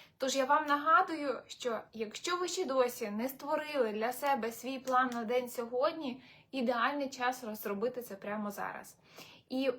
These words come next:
перший тип завдань — це ваші робочі завдання, те, що ви маєте зробити, те, що ви комусь пообіцяли. Другий тип завдань — це форс-мажори, просто залиште час, не заповнюючи його ніякими завданнями.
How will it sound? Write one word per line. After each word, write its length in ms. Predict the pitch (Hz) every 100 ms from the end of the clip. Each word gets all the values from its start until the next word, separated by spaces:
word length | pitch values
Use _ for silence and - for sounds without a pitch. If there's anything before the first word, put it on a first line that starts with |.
| -
перший 460 | 320 359 359 330
тип 280 | 294 294 285
завдань — 480 | - 254 247 294 330
це 100 | 285
ваші 320 | 233 254 277
робочі 460 | 254 233 240 269 233
завдання, 520 | 208 208 202 196 175 -
те, 100 | 220
що 180 | -
ви 80 | 233
маєте 360 | 233 254 320 330
зробити, 440 | 320 269 320 302
те, 120 | 254
що 180 | 226 226
ви 100 | 208
комусь 340 | 220 214 233 262
пообіцяли. 720 | 226 214 208 - - - - - - -
Другий 420 | 208 220 311 330 330
тип 240 | 294 247
завдань — 440 | 247 240 240 208
це 120 | 208 220
форс-мажори, 760 | 262 254 294 294 302 311 254 -
просто 320 | 208 254 247
залиште 420 | 226 226 247 240
час, 440 | 233 262 320 320 - - - -
не 340 | 233 262 311
заповнюючи 680 | 302 262 240 262 285 269 247
його 320 | 226 233 247 -
ніякими 720 | 226 233 214 226 254 269 220
завданнями. 640 | 220 208 196 190 175 -